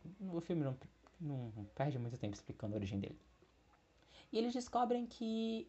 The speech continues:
a pedra é criação do Duque da Trapaça, um personagem que existe nos quadrinhos, por sinal, que é bem vibes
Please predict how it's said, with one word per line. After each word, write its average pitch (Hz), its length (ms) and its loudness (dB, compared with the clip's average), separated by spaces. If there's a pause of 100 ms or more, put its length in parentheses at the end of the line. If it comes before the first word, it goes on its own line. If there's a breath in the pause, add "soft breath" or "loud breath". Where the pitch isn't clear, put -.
a - 100 -6
pedra 180 480 6
é 170 60 4
criação 156 800 2
do 151 540 -4
Duque 180 340 -2
da 165 180 2
Trapaça, 151 680 4 (500 loud breath)
um 196 80 2
personagem 165 680 4
que 143 200 0
existe 175 320 4
nos 160 160 4
quadrinhos, 117 680 4 (140)
por 123 100 -2
sinal, 113 380 0 (380 loud breath)
que - 240 -2
é 120 140 4
bem 156 480 2
vibes 120 840 0